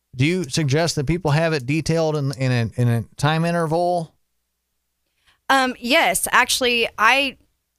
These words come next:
Speaker 2: suggest a lot of my customers, come see me once a month. If you come see, have your d-, vehicle redetailed, you know, and help me help you maintain it,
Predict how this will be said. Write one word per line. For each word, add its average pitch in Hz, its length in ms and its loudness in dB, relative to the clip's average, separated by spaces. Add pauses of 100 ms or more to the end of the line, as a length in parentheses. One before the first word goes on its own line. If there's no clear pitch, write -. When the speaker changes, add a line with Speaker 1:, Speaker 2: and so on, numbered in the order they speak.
Speaker 2:
suggest 220 600 0
a 190 100 0
lot 202 240 2
of 214 60 -2
my 190 460 0 (140)
customers, 190 680 -2 (160)
come 254 280 0
see 226 260 0
me 170 380 -6
once 208 240 0
a 202 60 -4
month. 185 420 -4 (400)
If 214 220 0
you 285 140 0
come 311 240 2
see, - 260 -4
have 240 300 -2
your 262 120 0
d-, 202 160 -12 (220)
vehicle 247 480 0
redetailed, 226 760 -2
you 226 60 -2
know, 220 180 0
and 196 120 -2
help 202 220 -2
me 226 300 -4 (280)
help 220 340 -2
you 185 400 -2
maintain 196 460 -2
it, 311 220 -2